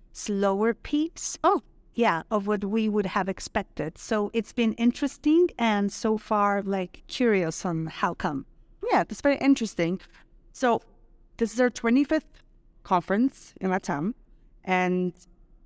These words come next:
Speaker 2: the last time we were here was four years ago.
Speaker 1: Mm-hmm.
Speaker 2: So it's been a while since we've actually come back. So it's interesting that you mentioned the slow pace, and it's a little bit, you expected a bit of a more ac-,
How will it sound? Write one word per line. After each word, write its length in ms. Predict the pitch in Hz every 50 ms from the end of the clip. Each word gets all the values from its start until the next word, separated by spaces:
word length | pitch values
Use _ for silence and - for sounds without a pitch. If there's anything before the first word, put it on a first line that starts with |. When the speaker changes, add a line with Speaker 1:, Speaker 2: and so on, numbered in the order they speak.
| _ _ - _ _ -
Speaker 2:
the 80 | 196
last 200 | 190 208 226 -
time 160 | - 294 277
we 80 | 294 254
were 140 | 208 202 185
here 280 | - - - 254 247
was 120 | 214 180 -
four 180 | - - 190
years 260 | 180 185 233 277 - -
ago. 260 | - - 78 65 - - _ _ - _ -
Speaker 1:
Mm-hmm. 280 | 226 226 240 247 233 262 359 - - - -
Speaker 2:
So 100 | - -
it's 140 | 202 - -
been 320 | - - 233 269 285 277 -
a 40 | 226
while 640 | 226 196 180 196 202 208 214 214 208 190 180 175 175
since 300 | - - 185 185 175 -
we've 100 | 175 175 -
actually 320 | 190 190 - - - 208 202
come 180 | - 185 185
back. 140 | 190 190 190
So 80 | - 196
it's 80 | 175
interesting 460 | - - 269 285 - 285 - 269 214
that 120 | 196 185 -
you 140 | 196 202 185
mentioned 340 | 196 190 180 - - 196 - - - - _ _ _ _ _ _ _
the 100 | - 180
slow 320 | 170 - 208 196 190 185 185
pace, 720 | - - 202 240 233 208 185 180 170 170 180 185 - 185
and 180 | 170 165 165 - - - _ - - - _ -
it's 160 | - 175 - -
a 60 | 185
little 220 | 185 196 190 190
bit, 360 | 180 190 185 180 170 - - 190 -
you 100 | 202 196
expected 400 | 185 - - - 196 180 - 180
a 60 | 180
bit 140 | 170 175 170
of 140 | 170 165 165
a 240 | 170 165 160 156 156
more 180 | 165 165 160 160
ac-, 160 | 160 156